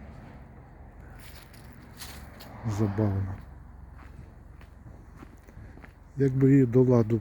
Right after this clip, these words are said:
привести, цю вулицю, то була б вона одною з окрас нашого міста. А так,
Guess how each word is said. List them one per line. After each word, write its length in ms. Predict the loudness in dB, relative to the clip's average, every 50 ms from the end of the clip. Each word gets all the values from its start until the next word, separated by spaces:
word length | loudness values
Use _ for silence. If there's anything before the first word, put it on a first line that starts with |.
| -2
привести, 560 | -2 0 2 2 2 0 -2 -4 -6 -10 -12 -12
цю 220 | -10 -6 -6 -2
вулицю, 600 | 0 0 2 2 0 0 -2 -4 -6 -8 -8 -8 -8 -12 -20 -20 -20 -20 -20 -20 -20 -20 -20 -20 -20 -20 -20 -20 -20 -18 -8 -6
то 80 | -4
була 360 | -2 2 2 4 4 6 4
б 40 | 4
вона 380 | 2 2 2 4 6 6 6 4 2 -2 -16 -18 -18 -18 -20 -20 -20 -20 -20 -20 -20 -20 -20 -20 -20 -18 -18 -20 -18 -18 -18 -16 -16 -16 -12 -6 -2
одною 520 | 0 0 4 6 6 8 8 6 6 6
з 200 | 4 0 0 2
окрас 560 | 2 2 2 2 2 4 4 4 2 0 -2 -2
нашого 360 | -2 -2 0 0 0 0 2
міста. 540 | 2 2 2 2 0 0 -4 -6 -6 -6 -6 -8 -16 -20 -20 -20 -20 -20 -20 -20 -20 -20 -18 -18 -16 -16 -16 -14 -14 -14 -14 -14 -14 -12 -10 -4
А 220 | -4 -4 -4 0 0
так, 480 | 2 2 2 0 -4 -8 -8 -8 -10